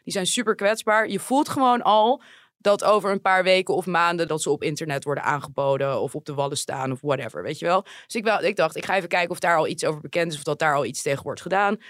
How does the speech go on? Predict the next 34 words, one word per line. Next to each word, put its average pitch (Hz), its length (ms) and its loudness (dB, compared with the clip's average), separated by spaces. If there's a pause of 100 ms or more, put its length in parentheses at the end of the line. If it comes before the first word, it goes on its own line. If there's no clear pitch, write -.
(160)
Nou, - 200 -2
er 170 140 -4
wordt 180 180 0
blijkbaar 160 340 0
wel, 156 240 2
worden 147 220 -4
er 139 160 -6
voorbereidingen 180 580 0
voor 165 160 -4
getroffen. 165 460 0
Dus 156 140 0
ik 147 80 -8
dacht, 143 200 -8
"Nou, 151 220 2
oké, 151 340 0
dat 165 180 0
is 160 80 -6
mooi." 160 240 0
Maar 175 120 0
toen 175 160 -4
typte - 260 -2
ik 170 80 -6
dus 160 140 -4
in 175 160 -2
Google 220 340 2
in, 156 280 -4 (340)
"Oekraïense 208 600 0
vrouwen." 151 480 0 (400)
En - 100 -4
dan 185 60 0
krijg 196 240 -2
je 233 80 0
dus 185 220 -2
de, 160 400 0